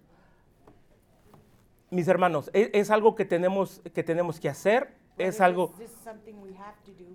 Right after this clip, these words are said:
Speaker 2: must do,
Speaker 1: eh, eh, tenemos que participar
Speaker 2: we have to participate,
Speaker 1: y tenemos que hacer que nuestras voces se escuchen.
Speaker 2: and we have to have our voices heard.
Speaker 1: Nuestros líderes en nuestra denominación
Speaker 2: Our leaders in our denomination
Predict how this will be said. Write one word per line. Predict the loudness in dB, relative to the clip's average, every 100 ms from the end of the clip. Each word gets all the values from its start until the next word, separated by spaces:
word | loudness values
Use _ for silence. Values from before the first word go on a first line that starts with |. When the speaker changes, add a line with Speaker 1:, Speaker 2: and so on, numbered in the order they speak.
| -20
Speaker 2:
must | -20 -20
do, | -20 -20 -20 _ -2
Speaker 1:
eh, | -2 0
eh, | -4 -2
tenemos | -2 2 2 2
que | 2
participar | 2 0 -4 -10 4 6 6 2 -14
Speaker 2:
we | -20 -18
have | -18 -20
to | -20 -20
participate, | -20 -20 -20 -20 -20 -20 -20 -20 -20 -14
Speaker 1:
y | -4 0
tenemos | 2 4 4 2
que | 2
hacer | 2 0 0
que | 0
nuestras | 0 -2 -4 -2
voces | -2 -4 -6
se | -8
escuchen. | -10 -8 -8 -10 -14 -18 -20 -20
Speaker 2:
and | -20 -18 -18
we | -20
have | -16 -18 -18
to | -20 -20
have | -18 -18 -18 -18
our | -16 -16
voices | -18 -20 -20 -20 -20 _
heard. | -20 -20 -20 -20 -20 _ -20 -20 -14
Speaker 1:
Nuestros | 2 4 4 4 0
líderes | 2 6 6 6
en | 6
nuestra | 4 4 4 2
denominación | 2 2 0 0 0 0 0 -14 _
Speaker 2:
Our | -12 -12 -12
leaders | -16 -16 -16 -16 -18
in | -18
our | -18 -18
denomination | -20 -20 -20 -18 -18 -20 -20